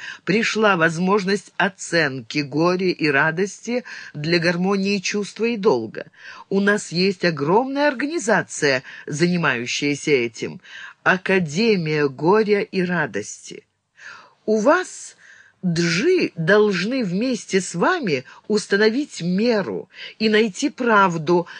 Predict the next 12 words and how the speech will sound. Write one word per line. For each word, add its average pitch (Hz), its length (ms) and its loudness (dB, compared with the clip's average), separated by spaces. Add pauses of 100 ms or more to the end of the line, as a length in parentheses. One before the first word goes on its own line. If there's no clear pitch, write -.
за 135 180 0
которую 185 460 0
надо 170 260 2
биться 190 400 -4
совместно, 160 720 -2
ничего 226 560 0
более 170 440 0
не 165 140 -4
боясь. 117 720 -8 (560)
Правда 202 460 0
и - 160 -4
есть 175 640 -4